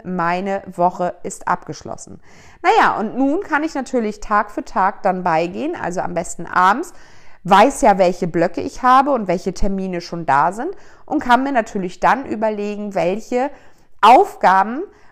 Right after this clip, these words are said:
muss ich jetzt angehen, um meine Ziele auch zu erreichen. Zum Beispiel, wenn ich mehr Traffic auf meinem YouTube-Kanal haben möchte,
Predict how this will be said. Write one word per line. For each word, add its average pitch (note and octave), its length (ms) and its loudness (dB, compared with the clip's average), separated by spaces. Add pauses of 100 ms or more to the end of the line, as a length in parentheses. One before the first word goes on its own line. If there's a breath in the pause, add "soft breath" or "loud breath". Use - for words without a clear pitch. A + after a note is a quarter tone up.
muss C4 320 4
ich F4 140 -2
jetzt A3 420 0
angehen, G3 600 -4
um G#3 220 -2
meine F#3+ 300 0
Ziele G3+ 480 -4
auch - 180 -2
zu - 140 -16
erreichen. - 640 -10
Zum A3+ 240 -4
Beispiel, A3 500 -4
wenn F#3 160 -4
ich F3+ 220 -4
mehr A#3+ 400 2
Traffic G#3 720 -2
auf F3 160 -2
meinem F#3 220 -8
YouTube-Kanal A3+ 840 0
haben F#3+ 260 0
möchte, G3 420 -6